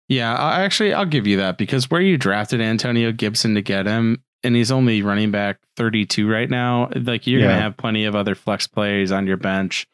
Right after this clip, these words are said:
Speaker 1: that are gonna be more appealing than Antonio Gibson. So, yeah, I would actually
Speaker 2: Yep.
Speaker 1: fade Antonio in most sit start questions. I would probably pick somebody else over Antonio.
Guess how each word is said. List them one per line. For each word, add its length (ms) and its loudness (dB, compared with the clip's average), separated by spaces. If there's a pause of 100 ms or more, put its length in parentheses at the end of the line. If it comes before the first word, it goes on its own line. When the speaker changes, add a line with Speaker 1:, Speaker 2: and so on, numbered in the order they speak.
(340)
Speaker 1:
that 100 -4
are 40 -2
gonna 120 -2
be 140 0
more 280 0
appealing 600 -2 (440)
than 260 0
Antonio 500 -2
Gibson. 400 -4
So, 120 -2
yeah, 260 0
I 80 -4
would 80 -2
actually 320 -2 (100)
Speaker 2:
Yep. 80 -2
Speaker 1:
fade 180 -2
Antonio 720 -2
in 440 -4
most 440 -2
sit 300 -2
start 400 -2
questions. 600 -2
I 140 -4
would 240 -4
probably 280 -2
pick 240 -8
somebody 340 -2
else 240 -2
over 340 -4
Antonio. 600 -6